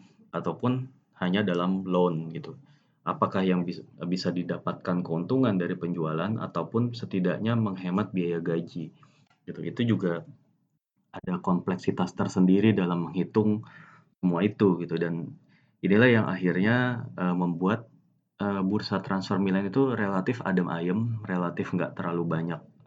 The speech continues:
aktivitas beberapa. Walaupun ya kompetisi sudah selesai kurang lebih tiga minggu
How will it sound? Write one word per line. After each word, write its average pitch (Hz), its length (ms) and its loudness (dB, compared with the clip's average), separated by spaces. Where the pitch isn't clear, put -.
aktivitas 95 880 -4
beberapa. 82 640 -4
Walaupun 95 400 6
ya 82 320 2
kompetisi 95 480 -4
sudah 82 640 -4
selesai 90 560 -2
kurang 87 240 -2
lebih 85 320 -4
tiga 92 240 2
minggu 90 640 2